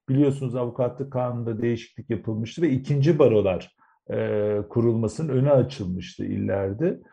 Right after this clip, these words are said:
Şimdi bu ikinci baroların da, e, mevcut, e, Türkiye Barolar Birliği ve Adalet Bakanlığı üzerinden dağıtılan,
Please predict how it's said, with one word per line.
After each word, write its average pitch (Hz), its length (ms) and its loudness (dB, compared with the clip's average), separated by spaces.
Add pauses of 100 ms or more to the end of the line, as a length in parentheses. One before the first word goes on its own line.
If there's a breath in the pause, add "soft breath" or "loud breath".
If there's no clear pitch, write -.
(160 soft breath)
Şimdi 190 340 2
bu 190 100 4
ikinci 180 480 4
baroların 156 640 4
da, 160 360 -4
e, 139 180 2
mevcut, 139 680 -2
e, 120 280 -2
Türkiye 139 460 0
Barolar 131 500 2
Birliği 120 240 -2
ve 120 60 -4
Adalet 131 420 -2
Bakanlığı 120 440 -4
üzerinden 107 560 -4
dağıtılan, - 720 0